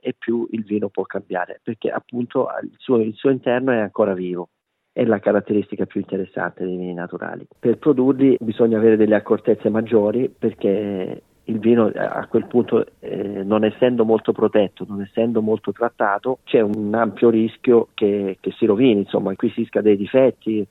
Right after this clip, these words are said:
diventi aceto, insomma, ci sono una serie di, di accortezze che vanno seguite. La prima, la più importante, è la pulizia.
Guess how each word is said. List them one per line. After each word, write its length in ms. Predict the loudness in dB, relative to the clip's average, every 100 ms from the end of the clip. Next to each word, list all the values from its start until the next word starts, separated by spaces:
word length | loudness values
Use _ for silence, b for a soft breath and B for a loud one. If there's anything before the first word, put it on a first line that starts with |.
| -8
diventi 460 | 0 2 2 2
aceto, 460 | 0 4 4 4 0
insomma, 400 | -4 -2 -2 -4
ci 140 | -4 0
sono 720 | 2 4 4 4 4 2 0
una 200 | 0 -2
serie 240 | 0 2 2
di, 160 | 0
di 560 | 0 0 0 0 -2 0
accortezze 640 | -2 0 0 2 2 0 0
che 100 | 2
vanno 240 | 0 -2
seguite. 380 | -4 -6 -6 -4
La 120 | -2
prima, 460 | 0 0 0 0 -2 -6
la 120 | -10
più 140 | -6
importante, 760 | -4 -4 -2 -2 -2 -4 -8 -8
è 160 | -2 -2
la 160 | 0
pulizia. 640 | -4 -6 -8 -10 -8 -8